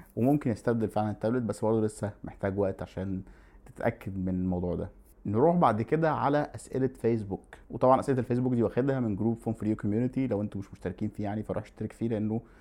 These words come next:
احنا بنتفاعل جامد هناك. ف خلينا نشوف الأسئلة. من إبراهيم برضو بيقول: "إيه رأيك في سياسة شركة أوبو الفترة الأخيرة من بعد ألفين وتمنتاشر؟" الحقيقة إن شركة أوبو هي يعني طالعة نازلة كده. في فترة ما كانت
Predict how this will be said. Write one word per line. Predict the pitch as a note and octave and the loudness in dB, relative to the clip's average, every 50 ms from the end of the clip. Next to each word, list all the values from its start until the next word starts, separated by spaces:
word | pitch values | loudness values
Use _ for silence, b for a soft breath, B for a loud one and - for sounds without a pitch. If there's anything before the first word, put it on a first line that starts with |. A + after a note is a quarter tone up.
| B B B B B | B B B B B
احنا | - G#2 | -4 -2
بنتفاعل | G2 G2 F#2+ - - - G#2+ G2+ G2+ F#2+ | -2 -2 -4 -4 0 0 2 2 2 2
جامد | F#2+ G2+ G#2 G#2+ F#2 F#2+ | 2 2 0 0 0 -2
هناك. | F#2 G2 B2 C3+ - - - - - | -2 -2 -2 -2 -4 -8 -18 -20 -20
ف | - - G2 G2+ G#2 G#2+ A2 A2 b b b b b b b b - - | -10 -4 -2 2 2 2 2 0 b b b b b b b b -20 -4
خلينا | - F#2+ F2+ F#2 G2+ G#2 G#2 G#2 G#2 - - - | -2 -2 0 0 0 0 0 -2 -2 -6 -8 -14
نشوف | G#2 - G2 F#2+ - | -8 -6 -6 -4 -4
الأسئلة. | F#2 - - - - - - | -8 -8 -10 -12 -14 -4 0
من | C#3 C3+ B2 | 0 2 2
إبراهيم | A2+ G#2 G2+ G#2+ A#2+ C3 C3+ | 2 2 2 2 4 4 4
برضو | B2 B2+ C3 C3+ C3+ - B2+ C3 C3+ C3+ C3+ C3+ C3+ C3+ | 4 4 4 4 0 -2 0 0 2 2 4 4 4 2
بيقول: | G#2+ F#2 G#2 G2+ F#2 F2 A#2+ B2 B2+ B2+ A#2 | 2 2 0 0 0 2 2 4 4 4 4
"إيه | - A2 B2 | 4 4 4
رأيك | B2+ B2+ B2+ B2+ B2+ B2 | 6 4 4 4 2 0
في | - - | -2 -10
سياسة | G2+ - A2+ A#2 A#2 A2+ | -6 -2 -2 -2 -2 -2
شركة | - A#2 A#2 - G#2+ - | -4 -6 -6 -6 -4 -2
أوبو | F#2 A#2 A#2+ A#2 | -2 0 0 -2
الفترة | - - A2+ - - - | -2 -4 -6 -6 -6 -6
الأخيرة | D#2 C2+ - - B2+ B2+ C3 B2+ B2 | -6 -8 -4 -2 0 0 2 2 0
من | A#2+ G#2+ G2 F#2+ | 0 -2 -2 -2
بعد | G2 A2+ A2 A2 G#2+ G#2+ G#2+ | 0 2 2 2 0 0 -2
ألفين | - - - - G2+ G2+ | -6 -6 -8 -8 -6 -6
وتمنتاشر؟" | G#2 F#2+ - F#2 F#2 F#2 F2+ - - G2+ G2 - - G2 - - | -6 -6 -6 -6 -4 -4 -6 -4 -4 -4 -4 -6 -10 -16 -16 -2
الحقيقة | - B2 D3+ | 4 6 6
إن | F3 | 6
شركة | D#3+ F3+ F3 D#3 C#3+ | 6 2 2 2 4
أوبو | D3+ D3+ D3+ D3+ D#3 D#3+ D#3+ D#3+ - - - - | 4 2 4 2 4 4 4 4 2 -2 -4 -4
هي | G#2+ G#2+ A2+ A#2 A#2+ A#2+ G#2+ - - - - - | 0 2 2 4 4 2 2 0 -4 -14 -12 -6
يعني | A2+ A2 G2 G2 G2+ G#2 G2+ G2+ | -4 -2 -2 0 -2 -2 -4 -4
طالعة | - - A#2+ A#2+ A#2 A2+ A2+ | -2 0 2 2 4 4 4
نازلة | A2 A2 A2+ A2 G2+ G2+ | 4 2 0 0 -2 -2
كده. | - A2+ A#2 B2+ B2+ A#2+ | -2 0 2 2 2 2
في | - B2 B2 | 2 0 0
فترة | B2 A#2+ A#2 B2 A2+ G#2 - | 0 0 0 0 -2 -2 -2
ما | G2 F#2+ F#2+ G2 A2 B2 B2+ | -2 -2 0 0 2 0 0
كانت | B2+ B2+ - A#2 A#2 A#2+ A#2+ A#2 | -2 -2 -2 -2 0 0 -2 -4